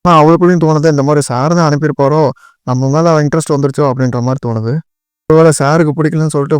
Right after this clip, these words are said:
வார்னிங்கா இதை சொல்றாரோ அப்படின்ற மாதிரியும் தோணுது. இப்ப பெரிய குழப்பமா அவளுக்கு போயிட்டு இருக்கு மைண்டுக்குள்ள. இனி என்ன நடக்க போகுதுன்னு சொல்லிட்டு அடுத்த எபிசோட்ல பார்க்கலாம். உங்களுக்கு என்ன தோணுது?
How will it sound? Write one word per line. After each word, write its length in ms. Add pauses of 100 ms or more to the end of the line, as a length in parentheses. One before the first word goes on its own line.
வார்னிங்கா 420
இதை 200
சொல்றாரோ 400
அப்படின்ற 340
மாதிரியும் 320
தோணுது. 300 (440)
இப்ப 140
பெரிய 240 (120)
குழப்பமா 460
அவளுக்கு 320
போயிட்டு 220
இருக்கு 160
மைண்டுக்குள்ள. 460 (460)
இனி 240
என்ன 180
நடக்க 280
போகுதுன்னு 400
சொல்லிட்டு 280 (280)
அடுத்த 280
எபிசோட்ல 420 (100)
பார்க்கலாம். 340 (320)
உங்களுக்கு 280
என்ன 160
தோணுது? 260